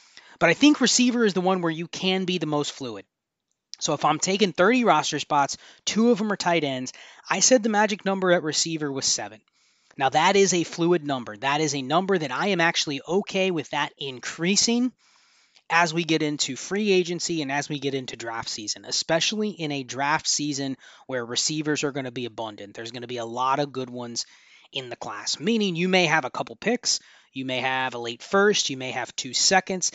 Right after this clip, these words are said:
and you may already have seven receivers on your team that you trust. And some of 'em can be threshold receivers that they survived another year.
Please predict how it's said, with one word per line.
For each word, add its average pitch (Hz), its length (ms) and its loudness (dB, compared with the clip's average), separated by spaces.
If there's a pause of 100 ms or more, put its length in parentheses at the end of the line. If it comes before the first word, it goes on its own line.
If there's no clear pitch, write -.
(180)
and 135 120 -8
you 135 80 -8
may 160 180 0
already 165 200 4
have 156 400 0
seven 165 440 4
receivers 151 540 -2
on 139 120 -2
your 123 120 -8
team 165 320 -6
that 143 160 -2
you 143 60 -6
trust. - 420 -8 (180)
And 135 100 -8
some 185 200 2
of 233 100 4
'em 240 120 4
can 208 260 0
be 214 100 0
threshold 196 480 2
receivers 175 520 -2
that 160 180 0 (200)
they 139 140 -6
survived 139 560 2
another 175 280 0
year. 185 280 0